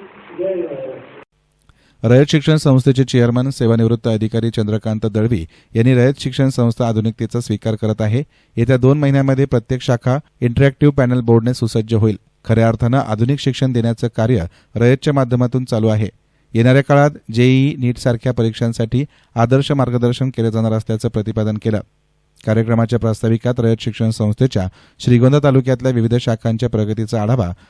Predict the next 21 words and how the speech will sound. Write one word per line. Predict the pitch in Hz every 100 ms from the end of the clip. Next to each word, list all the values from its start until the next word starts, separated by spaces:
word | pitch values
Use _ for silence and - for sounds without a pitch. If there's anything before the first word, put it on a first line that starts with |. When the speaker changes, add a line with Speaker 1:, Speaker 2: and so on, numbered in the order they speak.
| _ 120
Speaker 2:
जनरल | 117 127
बॉडीचे | 139 131 135 135
सदस्य | 131 123 123 131
बाबासाहेब | 113 107 110 113 107
भोस | 107 110
यांनी | 110 107
घेतला. | 104 107 107 - _ _ _ 117
याप्रसंगी | 120 131 143 143
मंचावर | 139 139 143 135 135
रयत | 120 117
शिक्षण | 120 - 117
संस्थेचे | 113 110 - 110 113
उपाध्यक्ष | 104 117 110 117 -
ॲडव्होकेट | 123 107 110 110 113
भागीरथ | 104 101 110 110
शिंदे, | 107 101 120 - _ _ 117
मॅनेजिंग | 120 127 147
काउन्सिल | 143 135 139
सदस्य | 127 123 123 - 131
मीनाताई | 113 110 113 107
जगधणे, | 110 104 127 87